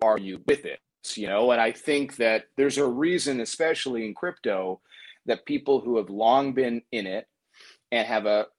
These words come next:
good track record get a lot of traction, because I think it is fair to say that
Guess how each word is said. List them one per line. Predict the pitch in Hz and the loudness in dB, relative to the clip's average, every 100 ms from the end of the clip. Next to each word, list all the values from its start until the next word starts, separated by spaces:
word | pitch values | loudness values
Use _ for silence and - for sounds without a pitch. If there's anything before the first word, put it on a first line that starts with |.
| - | -10
good | 107 123 - | 0 0 0
track | 165 170 165 135 | -2 0 -2 -2
record | 110 98 101 101 - | -2 -2 -4 -4 -4
get | 117 | 0
a | |
lot | 113 104 | 2 0
of | |
traction, | - 151 147 - - 175 151 98 110 143 - - - | 0 0 0 -4 -4 -2 -2 -4 -8 -12 -16 -20 -8
because | 139 139 139 127 127 120 - - | -4 2 4 4 2 -6 -6 -4
I | 123 | -2
think | 135 | -2
it | 147 | -4
is | - | -4
fair | - | -4
to | 120 - - - | -4 -8 -14 -8
say | 117 107 107 | -6 -6 -8
that | 98 107 | -6 -6